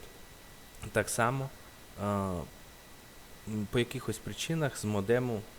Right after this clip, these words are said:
а, на модем приходить, наприклад, доступ тільки до Ютуба, може бути,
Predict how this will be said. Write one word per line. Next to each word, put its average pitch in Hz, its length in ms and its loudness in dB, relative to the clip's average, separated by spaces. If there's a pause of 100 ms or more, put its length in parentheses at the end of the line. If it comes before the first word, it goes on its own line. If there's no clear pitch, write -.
(120)
а, 95 120 0
на 107 140 6
модем 107 260 6
приходить, 101 600 0
наприклад, 101 440 0
доступ 107 360 4
тільки 98 320 -2
до 92 140 4
Ютуба, 117 580 4
може 101 360 2 (260)
бути, 98 180 -2